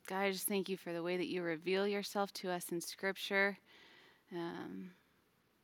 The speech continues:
Lord, you reveal all your promises to us. You reveal your character to us. We see your great love for us.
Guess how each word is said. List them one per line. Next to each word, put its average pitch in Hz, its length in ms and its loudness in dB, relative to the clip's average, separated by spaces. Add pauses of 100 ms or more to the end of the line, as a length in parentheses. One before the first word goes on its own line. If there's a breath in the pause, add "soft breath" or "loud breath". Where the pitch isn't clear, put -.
(840)
Lord, 202 200 0
you 214 120 4
reveal 185 340 4
all 175 160 10
your 143 160 4
promises 202 680 2
to 214 100 -2
us. 202 160 0
You 208 80 4
reveal 175 320 2
your 135 180 0
character 190 640 -2
to 196 280 0
us. 196 460 2 (1800)
We 196 160 -2
see - 220 -4
your 143 200 2 (180)
great 175 360 0
love 165 300 0
for 185 340 0
us. 180 460 -2